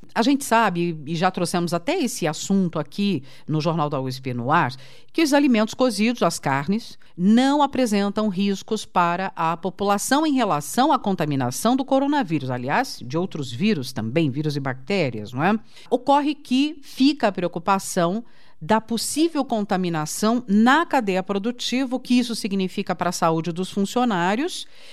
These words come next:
para esse setor que é muito grande no Brasil, e a gente sabe da importância que acho que a senhora vai até falar um pouco sobre isso. Como é que o setor vem recebendo, vem lidando com estas questões?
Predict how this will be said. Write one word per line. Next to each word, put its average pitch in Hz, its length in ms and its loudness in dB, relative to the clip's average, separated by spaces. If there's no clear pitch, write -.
para - 100 -6
esse 208 220 -2
setor 262 600 2
que 247 220 -2
é 196 240 4
muito 220 400 4
grande 208 560 0
no 202 140 -2
Brasil, 170 560 0
e 202 40 2
a 202 40 2
gente 202 220 -2
sabe 190 260 0
da 185 80 -2
importância 190 760 -2
que 196 220 -4
acho 180 160 -2
que - 60 -6
a 165 40 -4
senhora 160 200 0
vai 160 160 0
até 180 240 -4
falar 175 240 2
um 175 80 0
pouco 180 260 -2
sobre 190 320 2
isso. 117 400 -2
Como 330 240 0
é 392 100 2
que 269 320 2
o 240 120 -2
setor 240 480 2
vem 226 180 2
recebendo, 156 640 0
vem 226 140 4
lidando 185 580 2
com 135 180 -2
estas 127 340 -2
questões? - 640 -8